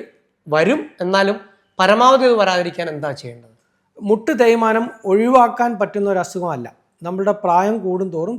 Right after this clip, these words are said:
Speaker 2: തരുണാസ്ഥിയുടെ ബലം കുറയും. പ്രത്യേകിച്ച് സ്ത്രീകളിൽ തരുണാസ്ഥിയുടെ ബലം കുറയും, മുട്ട് തേയ്മാനം സംഭവിക്കും. എന്നാൽ ഈ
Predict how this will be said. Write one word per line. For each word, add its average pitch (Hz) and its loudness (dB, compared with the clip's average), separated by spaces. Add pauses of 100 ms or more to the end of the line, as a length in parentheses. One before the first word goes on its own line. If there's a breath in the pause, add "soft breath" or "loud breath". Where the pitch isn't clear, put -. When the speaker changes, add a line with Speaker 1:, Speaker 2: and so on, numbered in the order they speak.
Speaker 2:
തരുണാസ്ഥിയുടെ 175 -8
ബലം 156 -6
കുറയും. 165 -6
പ്രത്യേകിച്ച് 175 -10
സ്ത്രീകളിൽ 160 -4 (560 soft breath)
തരുണാസ്ഥിയുടെ 185 0
ബലം 170 -2
കുറയും, 165 -4
മുട്ട് 180 -8
തേയ്മാനം 180 -4
സംഭവിക്കും. 170 -2 (840)
എന്നാൽ 202 -4 (140)
ഈ 196 0